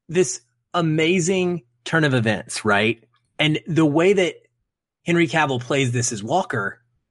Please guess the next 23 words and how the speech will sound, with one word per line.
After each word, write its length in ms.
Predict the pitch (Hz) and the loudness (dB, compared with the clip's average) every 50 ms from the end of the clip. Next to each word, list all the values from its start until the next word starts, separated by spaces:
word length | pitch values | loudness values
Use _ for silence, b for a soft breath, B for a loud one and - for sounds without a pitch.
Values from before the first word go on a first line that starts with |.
| _ - | _ -4
is 160 | - 151 139 | -2 0 2
wonderful 460 | 131 131 156 165 160 151 - 147 139 | 2 2 2 2 2 2 2 0 0
as 120 | 123 117 - | 0 2 2
well 160 | 175 185 160 | 2 2 0
because 220 | 143 123 131 120 | 0 -4 -6 -6
he's 240 | - 190 185 180 160 | -4 -2 0 0 2
genuinely 1040 | 135 123 123 120 139 147 160 196 214 214 214 214 214 202 202 202 185 175 175 180 175 | 2 2 2 2 2 2 2 2 2 2 2 2 2 2 2 2 2 2 2 2 0
shocked. 560 | - - - - 170 139 117 98 - - - | 0 -2 -4 -2 0 0 0 0 -2 -8 -12
He 160 | - - 170 | -6 -2 0
is 120 | 165 147 131 | 0 0 0
genuinely 600 | 123 127 156 175 185 185 185 175 170 165 165 156 | -2 0 0 0 2 0 0 0 0 0 0 -2
surprised 840 | 131 - - 143 117 - 127 113 95 87 80 - - - - - - _ _ _ _ _ _ _ _ _ _ _ _ _ _ _ | -2 -4 -4 -6 -4 -2 -2 0 0 -2 -4 -8 -10 -10 -12 -12 -14 _ _ _ _ _ _ _ _ _ _ _ _ _ _ _
for 140 | - 147 131 | 0 2 2
a 40 | 123 | 2
moment. 420 | 120 113 98 85 - - - - _ _ _ _ _ _ _ _ _ _ _ _ _ _ _ _ _ _ _ _ | 2 0 0 -4 -12 -18 -20 -20 _ _ _ _ _ _ _ _ _ _ _ _ _ _ _ _ _ _ _ _
But 100 | - 139 | -4 0
then 100 | 208 233 | 2 4
we 100 | 220 214 | 4 4
also 260 | 196 202 240 - 226 | 4 4 4 4 2
get 160 | 190 165 165 170 | 2 2 2 0
this 140 | 170 143 | -2 -4
fantastic 480 | - 175 151 127 120 147 143 127 131 117 | -4 -4 -4 -4 -2 -2 -2 -2 -4 -6
shootout 420 | - - 220 233 190 120 - - | -6 -4 -2 -2 -2 -2 -4 -8